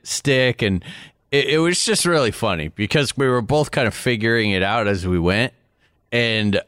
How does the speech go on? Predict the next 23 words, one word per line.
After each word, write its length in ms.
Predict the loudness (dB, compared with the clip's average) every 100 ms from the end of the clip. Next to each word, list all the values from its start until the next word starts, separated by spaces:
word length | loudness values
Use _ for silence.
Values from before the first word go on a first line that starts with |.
| _ -2
I 200 | -2 -2
came, 280 | -2 -2
I 120 | 0 0
was 100 | 0
like, 160 | 0
"Okay, 300 | 0 -2 -4
I'll 180 | -2 -4
give 160 | -4 -6
it 80 |
a 40 | -8
shot." 360 | -4 -4 -6 -4
And 120 | -2
I've 220 | 0 -2
tried 340 | -2 -2 0 0
this, 220 | -2 -2
like, 160 | -2 -2
once 500 | 0 0 0 -4 -4
before 560 | -2 0 0 2 2
and 80 | 0
I 120 | -2
didn't 440 | -4 -4 -2 -2 -2
like 280 | -6 -6
it. 160 | -12